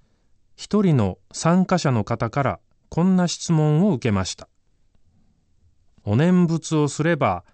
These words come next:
阿弥陀さんが助けてくれるとか言われますが、それはどうなることなんですか？助かるってどういうことですか？」この問いに対して私は、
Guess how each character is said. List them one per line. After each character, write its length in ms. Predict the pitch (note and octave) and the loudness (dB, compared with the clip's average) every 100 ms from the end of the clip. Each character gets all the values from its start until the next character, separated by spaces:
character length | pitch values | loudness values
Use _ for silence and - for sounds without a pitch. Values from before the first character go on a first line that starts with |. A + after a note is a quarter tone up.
| _ _ - | _ _ -2
阿 120 | C3+ | 2
弥 100 | F3 | 4
陀 140 | E3 | 2
さ 180 | D3+ D3+ | 0 0
ん 100 | D3 | 2
が 120 | C#3+ C3 | 0 -2
助 340 | D3 - E3+ | -4 -2 -4
け 20 | |
て 140 | C#3 A#2+ | -4 -4
く 140 | C3+ | 0
れ 120 | D3+ | 0
る 100 | D3 | 0
と 140 | C#3 G#2+ | -4 -4
か 160 | G#2 | -2
言 140 | G#2 C3+ | 0 0
わ 80 | |
れ 100 | D3 | 0
ま 140 | D3+ D3 | 0 -2
す 140 | - | -2
が、 220 | G2+ F2+ - _ _ _ _ | -4 -4 -10 _ _ _ _
そ 200 | - A2+ | -8 -4
れ 100 | A#2+ | -2
は 180 | A#2+ A2 | 0 -2
ど 340 | E2 G2 B2 | -2 0 2
う 60 | A3+ | 2
な 120 | G#3 | 2
る 100 | B2+ | 0
こ 140 | G#2 G#2 | -4 -4
と 120 | G#2+ | -2
な 140 | G2+ | -2
ん 80 | F2+ | -4
で 100 | E2+ | -6
す 120 | - | -10
か？ 240 | - D#3+ - _ _ _ _ _ _ _ _ _ _ _ _ _ _ | -8 -8 -8 _ _ _ _ _ _ _ _ _ _ _ _ _ _
助 240 | - A#2 - | -6 -6 -2
か 120 | A3+ | 0
る 100 | D3 | 0
っ 20 | |
て 360 | - - F#2+ - _ _ _ _ _ | -6 -8 -8 -8 _ _ _ _ _
ど 240 | G2+ A3+ C4+ | 0 2 2
う 60 | |
い 60 | D3 | 2
う 80 | A2+ | 0
こ 120 | F2 | -2
と 120 | E2+ F2+ | -6 -6
で 100 | E2+ | -6
す 120 | - | -10
か？」 180 | D3 - _ _ _ _ _ _ _ _ _ _ _ _ _ _ _ - | -12 -12 _ _ _ _ _ _ _ _ _ _ _ _ _ _ _ -6
こ 140 | - | 0
の 120 | F3+ | 0
問 280 | F3 E3+ E3+ | 0 0 2
い 20 | |
に 140 | E3 D#3 | 2 0
対 280 | D#3+ D3 | 0 0
し 140 | A#2 - | -2 -4
て 140 | A2 | -2
私 380 | G2 G#2 A#2 A#2 | -2 -2 -4 -2
は、 200 | A2 G#2+ | -4 -4